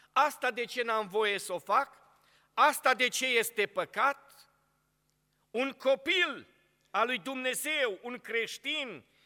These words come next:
care trăiește în lumină, el cercetează totul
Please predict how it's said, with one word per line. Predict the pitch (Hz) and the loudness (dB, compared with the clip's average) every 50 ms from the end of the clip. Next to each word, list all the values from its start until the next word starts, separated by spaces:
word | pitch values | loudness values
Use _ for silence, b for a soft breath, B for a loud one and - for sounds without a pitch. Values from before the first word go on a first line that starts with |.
| b b b b b | b b b b b
care | - 226 226 233 233 233 | 0 2 2 4 2 0
trăiește | 233 233 226 240 247 254 277 285 - - - - 240 240 240 | -2 -2 -2 -2 2 2 2 2 2 -2 -4 -4 -4 -4 -4
în | 240 240 240 240 233 | -4 -4 -4 -4 -2
lumină, | 226 233 233 247 269 277 269 247 226 196 170 135 - - _ _ b b b b b b b | -4 -4 -2 -2 -2 -4 -2 -2 -2 -2 -2 -4 -6 -10 _ _ b b b b b b b
el | 131 156 226 262 277 277 269 | -4 2 4 6 6 6 4
cercetează | - - 269 277 277 269 - - 262 262 262 - 277 285 320 339 330 302 220 294 311 311 | -2 0 0 0 0 0 -2 0 0 0 2 4 6 6 8 8 6 4 4 4 4 4
totul | 311 - 330 330 330 320 320 - 311 285 254 220 165 120 | 4 4 6 6 6 6 4 -2 -4 -2 -2 -2 -4 -6